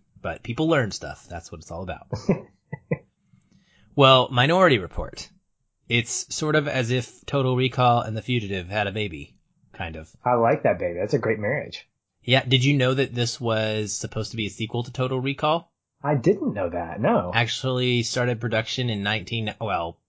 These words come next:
Speaker 1: they started throwing the script around in, back in nineteen ninety-two. It was supposed to follow Total Recall, and it just did not catch on. Um, but it's supposed to specifically have, like,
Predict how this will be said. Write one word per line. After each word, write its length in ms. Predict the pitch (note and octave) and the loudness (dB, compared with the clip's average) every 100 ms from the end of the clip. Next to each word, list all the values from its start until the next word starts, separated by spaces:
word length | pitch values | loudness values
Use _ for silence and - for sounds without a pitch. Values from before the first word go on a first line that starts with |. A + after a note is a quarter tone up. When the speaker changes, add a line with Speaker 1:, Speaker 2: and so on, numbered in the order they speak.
| _ _ _ - | _ _ _ -6
Speaker 1:
they 160 | A2 | -2
started 300 | G#2 C3+ A#2 | 0 0 -2
throwing 260 | A#2 B2 A#2 | -2 -2 -2
the 60 | |
script 340 | F#2+ - A2 - | -6 -4 -4 -2
around 300 | F#2+ F#2+ F#2 | -2 -2 -2
in, 260 | F#2 F2 - | -6 -10 -12
back 260 | - G2 G#2 | -4 -4 -4
in 80 | |
nineteen 300 | G2 G2 G#2 | -6 -6 -6
ninety-two. 600 | G#2 F#2+ F2+ - D#3+ G2 E2 | -6 -4 -6 -2 0 0 -2
It 40 | |
was 140 | F2+ | -10
supposed 300 | - - F2+ | -16 -12 -12
to 40 | - | -8
follow 320 | - F#2+ F2+ | -6 -4 -6
Total 300 | F2 F#2+ F2 | -10 -10 -10
Recall, 340 | F#2 F#2 F#2 | -10 -8 -8
and 100 | E2+ | -8
it 60 | E2+ | -10
just 220 | E2+ E2+ | -14 -14
did 120 | F2 | -12
not 200 | E2+ E2 | -12 -12
catch 260 | - F#2 - | -12 -12 -12
on. 360 | E2+ E2+ D#2 F2+ _ _ _ _ _ _ - | -12 -14 -16 -18 _ _ _ _ _ _ -14
Um, 260 | E2 E2 | -12 -12
but 120 | E2+ | -12
it's 180 | E2 F#2 | -10 -10
supposed 440 | - G#2 G2 F#2 - | -8 -8 -8 -10 -10
to 140 | F2 | -12
specifically 680 | - - A#2+ C#3+ C3+ A#2 G2+ | -12 -10 -6 -4 -4 -4 -6
have, 100 | F2 E2+ - | -8 -14 -16
like, 160 | F#2 | -18